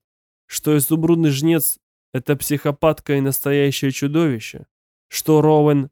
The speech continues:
собирался прикончить ее, но не смог?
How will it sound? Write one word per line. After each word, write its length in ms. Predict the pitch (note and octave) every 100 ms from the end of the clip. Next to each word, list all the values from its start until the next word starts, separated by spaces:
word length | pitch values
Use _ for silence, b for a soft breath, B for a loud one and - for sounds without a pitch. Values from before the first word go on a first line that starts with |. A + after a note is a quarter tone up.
| -
собирался 680 | - D3+ E3 E3 B2+ -
прикончить 680 | A#2 B2+ - B2 A2+ B2 -
ее, 380 | B2+ B2 B2 A#2+ _
но 180 | B2+ C3+
не 140 | C#3
смог? 420 | C3 D3+ D#3 D3+